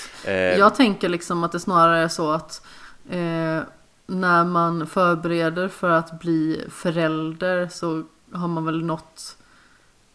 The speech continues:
Speaker 2: någon form av mognad, känns det som. Eh, och jag tror att de försöker påvisa inom citationstecken hur, eh,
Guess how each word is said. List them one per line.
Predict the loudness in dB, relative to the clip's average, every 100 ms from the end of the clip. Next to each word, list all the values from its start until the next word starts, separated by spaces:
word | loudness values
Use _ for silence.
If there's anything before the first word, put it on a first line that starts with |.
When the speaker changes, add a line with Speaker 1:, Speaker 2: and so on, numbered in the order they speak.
| _ _ _ _ -4
Speaker 2:
någon | -2 0 -2
form | 0 0 2
av | 2 2
mognad, | 2 2 0 -2 -2 4 4 4
känns | 0 -2 -2
det | -2
som. | -2 -2 -4 -8 -20 -20 -20 -20 -8
Eh, | -4 -2 0 -2 -4 -8 _ _ _ _ _ _ _ _ _ _ _ _ -8
och | -2 -2
jag |
tror | 0 4 6
att | 4 0 -16
de | -4 -2
försöker | -2 -6 -8 -8
påvisa | -4 0 2 2 0 -2 -2 -6
inom | -4 -4
citationstecken | -6 -10 -10 -8 -8 -8 -12 -8 -4 -4 -4 -10 -20 -20 _ -6
hur, | -2 0 -2 -6 -4
eh, | -2 -2 -2